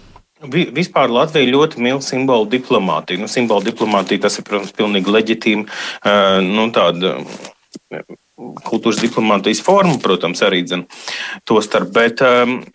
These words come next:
es domāju, ka šis bija tāds simbolisks žests un varbūt līdz galam, uh, visu, tā kā, neizdomājot, un tas, tas mērķis bija galvenokārt, uh, m-, mūsu, nu, mūsu auditorija bija tā mērķa, mērķa auditorija. Jā, varbūt arī,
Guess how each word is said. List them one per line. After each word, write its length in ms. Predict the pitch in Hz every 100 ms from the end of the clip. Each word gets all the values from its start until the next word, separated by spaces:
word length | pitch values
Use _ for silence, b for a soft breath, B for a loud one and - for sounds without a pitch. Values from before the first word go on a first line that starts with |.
| -
es 340 | - 101 98 139
domāju, 300 | 160 180 170
ka 80 | 127
šis 240 | - 143
bija 280 | 131 120 -
tāds 160 | 101 -
simbolisks 540 | 135 156 160 131 120
žests 260 | 139 143 143
un 80 | 127
varbūt 320 | 123 120 117
līdz 160 | 117 117
galam, 340 | 127 123 110 107
uh, 560 | 95 110 107 107 92 101
visu, 300 | 104 135 - 127 117 120
tā 80 | 127
kā, 100 | 117
neizdomājot, 760 | 175 175 117 120 117 110 110
un 80 | 117
tas, 160 | 131 - - 120 123
tas 160 | - -
mērķis 380 | 135 143 143 -
bija 180 | 120 117
galvenokārt, 720 | 131 113 110 98 113 98 -
uh, 100 | 98
m-, 160 | 117 117
mūsu, 580 | 127 131 143 147 - 104 B B B B
nu, 100 | 151
mūsu 300 | 156 170 139
auditorija 640 | 110 117 104 101 92 87 90
bija 180 | 101
tā 80 | 101
mērķa, 460 | 104 117 120 - 90 90 95
mērķa 540 | 78 110 117 113 110
auditorija. 580 | 98 95 110 101 98 117
Jā, 140 | 185 139
varbūt 400 | 135 131 131
arī, 120 | 131